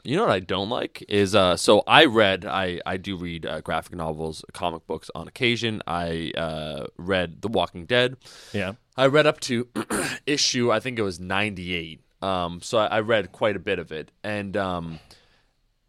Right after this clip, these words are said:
Speaker 1: to me, I would need to keep reading to see where it goes with the T V show. So I,
Speaker 2: Mm-hmm.
Speaker 1: I'm not gonna give any spoilers, but I'd say probably season five is
Speaker 2: Mm-hmm.
Speaker 1: where I'm up to. But a show, and I'm not accusing it of this,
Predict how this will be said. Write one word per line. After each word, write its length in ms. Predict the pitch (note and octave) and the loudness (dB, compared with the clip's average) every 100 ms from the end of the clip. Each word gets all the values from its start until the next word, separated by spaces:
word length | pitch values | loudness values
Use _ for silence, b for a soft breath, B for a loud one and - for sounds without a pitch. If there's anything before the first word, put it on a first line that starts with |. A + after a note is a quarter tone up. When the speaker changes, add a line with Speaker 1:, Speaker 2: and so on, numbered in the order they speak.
| _ _ - | _ _ -10
Speaker 1:
to 140 | - | -2
me, 340 | B2+ C#3+ F#3+ D#3+ | 0 6 8 8
I 120 | B2+ | 8
would 120 | B2+ | 6
need 140 | B2 C#3+ | 4 2
to 160 | A2+ F2 _ _ - | 2 0 _ _ -10
keep 260 | C#3+ F2+ | -6 -4
reading 200 | A2 A2 | -2 -2
to 60 | G2+ | -4
see 160 | - | -6
where 160 | G#2 G#2 | -2 0
it 60 | G2 | 2
goes 220 | G2+ F#2+ | 0 0
with 120 | F2+ | -6
the 60 | E2+ | -8
T 220 | - G2 | -8 -6
V 120 | G#2 | -6
show. 320 | - A2 A#2 | -2 0 -2
So 160 | - A2 | 0 2
I, 120 | A#2 | 4
Speaker 2:
Mm-hmm. 80 | A#2 | 4
Speaker 1:
I'm 80 | C#3 | 6
not 140 | D3+ | 6
gonna 120 | C#3 A2 | 4 0
give 120 | G#2+ | 0
any 120 | G2+ | -2
spoilers, 480 | - - G2+ G#2+ A2 | -4 -2 0 0 0
but 120 | A2 | 0
I'd 100 | G2 | 2
say 140 | A2+ | 0
probably 320 | G2+ A#2+ G#2+ F#2+ | -2 0 -2 -2
season 460 | - A2 F#2 F2+ | -6 -6 -6 -8
five 680 | D#2 F#2 F2 F2+ A#2 C3+ - - | -4 0 2 2 0 -4 -12 0
is 220 | A#2 A2 | 0 2
Speaker 2:
Mm-hmm. 100 | A2 | 0
Speaker 1:
where 200 | G#2 F#2+ | 2 2
I'm 180 | F2 E2 | 2 0
up 140 | E2+ - | -4 -6
to. 240 | C3+ D#3 - B B B B B | -8 -8 -10 B B B B B
But 140 | - B2 | 2 4
a 80 | A2 | 4
show, 760 | - - B2+ C3 D#3 E3 F3 - _ _ - B B | 2 0 4 6 4 0 -8 -16 _ _ -16 B B
and 120 | A#2 | -4
I'm 80 | A2 | 0
not 160 | A#2 G2 | 0 0
accusing 400 | - A2 F#2+ F#2+ | -2 -4 -2 -2
it 100 | F2 | -2
of 100 | D#2 | 0
this, 220 | F#2 - | 0 -2